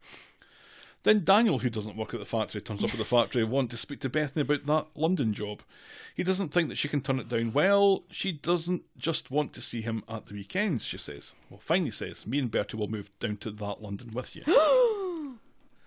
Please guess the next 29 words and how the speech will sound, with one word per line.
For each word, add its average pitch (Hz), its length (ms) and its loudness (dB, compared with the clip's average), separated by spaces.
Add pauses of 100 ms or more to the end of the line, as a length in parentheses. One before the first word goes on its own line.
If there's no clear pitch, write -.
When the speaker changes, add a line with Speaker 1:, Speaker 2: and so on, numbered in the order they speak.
(500)
Speaker 1:
So - 260 4
a 143 40 6
woman 208 380 4
working 170 420 2 (100)
on 139 140 2
an 160 80 2
internship 131 600 0 (460)
and 120 120 -2
a 113 40 0
guy 143 460 2 (280)
who 117 120 -6
doesn't 123 360 -2
have 143 140 6
a 135 80 4
job 101 360 -2 (520)
with 131 160 2
a - 60 8
kid - 320 2 (720)
think 123 180 -2
that 113 120 -10
they 104 80 -6
can 117 100 0
afford 107 280 -2
to - 100 -6
live 107 100 -4
in 104 100 -6
London. 101 300 -8 (880)
That 110 180 0
London. 107 300 -8